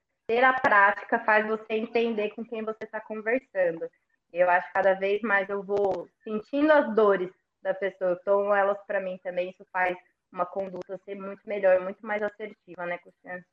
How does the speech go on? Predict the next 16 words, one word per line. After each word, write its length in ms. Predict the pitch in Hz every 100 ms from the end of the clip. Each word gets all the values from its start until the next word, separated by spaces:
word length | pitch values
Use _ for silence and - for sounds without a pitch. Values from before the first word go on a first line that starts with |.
| 180
de 140 | 185 180
dar 180 | 180 185
muito 140 | 170 -
mais 180 | 190 190
resultado. 520 | 190 226 - 151 - _ _ _ _ _ _
E 100 | 277
é 480 | 330 403 415 523 539
isso, 200 | 277 262 -
pessoal. 280 | 254 247 240
Muito 140 | 269
obrigada 600 | 320 247 214 320 381 349
de 60 | 254
novo 280 | 254 226 269
pelo 200 | 294 285
espaço. 600 | 233 247 247 320 330 -
Me 240 | 330 294